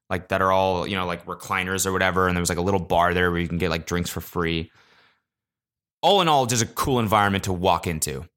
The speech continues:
Um, I get there and I see Hannah Hart, I think it was, the YouTuber. Uh, she's sitting there with someone, and then that was it. We were pretty early, so we got a seat in the back, but very small room. There's only, like, six rows of seats.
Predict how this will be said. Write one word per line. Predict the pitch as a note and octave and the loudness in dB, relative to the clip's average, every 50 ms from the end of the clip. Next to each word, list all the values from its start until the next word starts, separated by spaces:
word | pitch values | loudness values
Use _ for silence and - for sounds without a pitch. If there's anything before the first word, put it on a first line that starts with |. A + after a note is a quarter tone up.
| _ _ _ _ _ _ _ _ _ _ _ _ _ _ _ _ _ | _ _ _ _ _ _ _ _ _ _ _ _ _ _ _ _ _
Um, | - A2+ A2 G#2+ G#2+ G#2 G#2 G2+ G2+ - | 0 2 4 4 4 4 4 2 0 0
I | - B2+ | -2 0
get | A2+ E3+ F#3 F3 | 0 0 0 2
there | F3+ E3+ E3 E3 E3 D3+ | 2 2 4 4 4 2
and | G#2 B2 A#2 | 2 2 2
I | A2+ A2+ | 2 2
see | - - - C3+ C#3 C3 B2+ B2 A#2+ A#2 A2+ G2+ F2+ - _ _ | 2 2 4 4 2 2 2 2 2 2 0 -2 -4 -8 _ _
Hannah | _ - C3+ C#3+ C#3 | _ -2 0 2 2
Hart, | A#2+ G2+ G#2 G#2+ B2 C#3 - | 2 2 2 2 2 0 0
I | - C#3 | -4 -4
think | C#3 - D#3 D3+ | -4 -6 -6 -6
it | - - | -6 -6
was, | E3+ F3 F3+ F3 - - - _ _ _ _ | -6 -6 -4 -4 -6 -6 -8 _ _ _ _
the | - G#2 G2+ G#2+ | -2 0 0 2
YouTuber. | G#2+ - C#3+ C3+ D3 D#3+ E3 D#3+ - _ _ _ _ _ _ _ _ _ _ _ _ _ _ _ _ _ _ - | 2 2 0 2 2 0 -2 -2 -6 _ _ _ _ _ _ _ _ _ _ _ _ _ _ _ _ _ _ -2
Uh, | A#2 A#2+ A2 A2 G#2+ | 0 2 4 4 2
she's | - - B2 A#2 | 2 2 2 2
sitting | - B2+ A#2 A2 G#2+ | 2 2 2 2 2
there | G#2+ G#2 G#2 | 2 2 2
with | G#2 G2+ | 2 2
someone, | - - G#2+ G2+ G2+ G2+ G2 G2 G2 G2 F2+ - _ _ _ | 2 2 2 4 4 2 2 2 0 0 -2 -4 _ _ _
and | - G2 G2+ G2+ | -2 0 2 2
then | G2+ G2 G2 | 4 4 4
that | G#2 G#2+ | 4 4
was | G#2+ G#2+ G2 | 4 4 4
it. | G#2 F#2 | 2 4
We | E2 G#2+ A2+ | 4 2 2
were | A2 | 2
pretty | - G#2+ G2 D#2 | 2 0 0 0
early, | C2 F#2 F2+ E2 D#2 | 0 0 0 0 0
so | E2+ - - F#2 F2+ F2+ F2+ F2+ | -2 0 0 2 2 2 2 2
we | F2 F#2 F#2+ | 0 -2 -2
got | - G2+ G2 F#2 E2 - - - _ | 2 2 4 4 2 0 -6 -14 _
a | - G2 | -2 0
seat | - - G2 | 0 0 0
in | D#2+ | -2
the | F2+ F2+ | -4 -2
back, | F2+ F#2 F2+ F2+ F2+ F2+ - - - _ _ _ _ _ _ _ _ _ _ _ | 0 2 2 2 0 -2 -8 -16 -20 _ _ _ _ _ _ _ _ _ _ _
but | _ C3+ A#2+ | _ -4 -2
very | A2 B2+ D3 D3+ D3 | 2 4 4 4 4
small | A#2 B2+ C3 A2+ G2+ | 4 4 4 4 4
room. | G2+ A2+ G2+ F2 | 4 2 2 2
There's | E2+ E2+ | 0 0
only, | F#2 G2 G2+ | 0 2 2
like, | F#2+ E2 - | 0 0 2
six | - - - - - A#2 A2 - - - - - - - | 4 4 6 6 6 4 4 4 6 6 6 4 2 0
rows | G2 G#2 G#2 F#2+ F#2+ G2 E2 | 0 2 4 4 4 4 2
of | E2+ D#2+ | 0 0
seats. | - - - - G2 D#2+ - - - | 4 4 4 4 2 0 -2 -4 -6